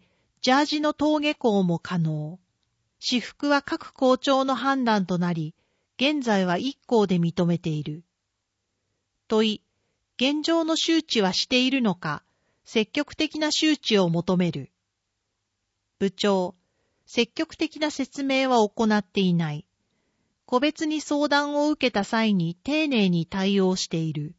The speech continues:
新一年生保護者説明会があるため、説明に加えるよう各学校に働きかけていきたい。質問二。投票所で有権者のプライバシーに配慮しよう。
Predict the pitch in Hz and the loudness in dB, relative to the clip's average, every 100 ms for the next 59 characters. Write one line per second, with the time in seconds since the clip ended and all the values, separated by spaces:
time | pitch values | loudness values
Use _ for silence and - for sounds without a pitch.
0 | _ _ _ _ _ _ _ - - 311 | _ _ _ _ _ _ _ -10 -4 -2
1 | 320 311 - 320 330 320 - 208 175 196 | -2 -4 -2 0 0 -2 0 0 2 0
2 | 220 277 302 285 - 294 285 277 - 190 | 0 0 0 -2 -4 -2 0 0 0 0
3 | 180 180 190 185 180 160 165 160 _ _ | 2 2 2 0 -4 -6 -6 -8 _ _
4 | _ _ - 233 294 294 302 302 302 - | _ _ -4 -4 -2 0 0 0 -4 -2
5 | 247 247 262 262 262 269 226 165 - 302 | 2 4 2 2 0 2 2 0 -6 -6
6 | 311 220 190 _ 247 247 240 196 226 233 | -2 0 0 _ -2 0 -2 -6 -4 -2
7 | 240 - - 240 196 185 170 - - 175 | -2 -4 -6 -4 -4 -2 -4 -4 -14 -10
8 | 151 147 _ _ _ _ _ _ _ _ | -10 -12 _ _ _ _ _ _ _ _
9 | _ _ _ _ - - 269 262 247 226 | _ _ _ _ -16 -10 -2 0 2 4
10 | 208 202 - _ _ _ _ _ _ 302 | 4 2 -2 _ _ _ _ _ _ -2
11 | 311 311 339 330 311 320 202 185 277 311 | 0 0 0 0 0 2 2 2 0 0
12 | 330 330 311 220 175 202 233 294 277 233 | 0 -2 0 0 0 0 0 2 2 0
13 | - 196 170 165 170 254 240 185 175 - | 0 0 0 -2 -2 -2 0 -2 -2 -4
14 | 180 170 151 - | -2 -4 -6 -14